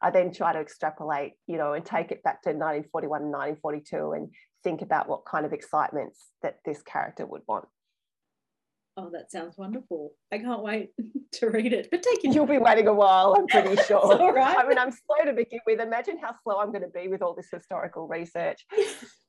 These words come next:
Speaker 2: The P H D on top of everything.
Speaker 1: Yeah. <laughs>
Speaker 2: Um, and, and so over the last eighteen months or over the last week or so, have you been reading? I know that, um, I had a slump, but have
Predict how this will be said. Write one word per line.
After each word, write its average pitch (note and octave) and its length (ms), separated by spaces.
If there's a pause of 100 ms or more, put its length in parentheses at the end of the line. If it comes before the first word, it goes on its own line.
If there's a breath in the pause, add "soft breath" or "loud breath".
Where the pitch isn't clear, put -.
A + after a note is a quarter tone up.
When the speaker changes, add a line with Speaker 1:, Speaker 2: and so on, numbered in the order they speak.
(720 loud breath)
Speaker 2:
The C#4+ 80
P C#4 120
H - 320
D G3 160
on F#3 140
top G3+ 200
of F#3+ 140
everything. F#3 520
Speaker 1:
Yeah. F3 200 (200)
<laughs> B3+ 520 (360 loud breath)
Speaker 2:
Um, A3 420 (360)
and, C4 240
and C4+ 160
so D4+ 100
over D4 220
the D4+ 120
last A3+ 240
eighteen G#3+ 260
months G3 260
or G3 220 (180)
over G#3 160
the G3 80
last F#3+ 400
week A3+ 300
or A#3 40
so, G3+ 200
have A#3 180
you C#4 100
been C#4+ 240
reading? F3+ 480
I A#3 80
know A3+ 220
that, G3+ 200 (120)
um, E3+ 400 (420)
I F3+ 460 (160)
had G#3+ 160
a G3 40
slump, G3 440
but - 180
have F3+ 240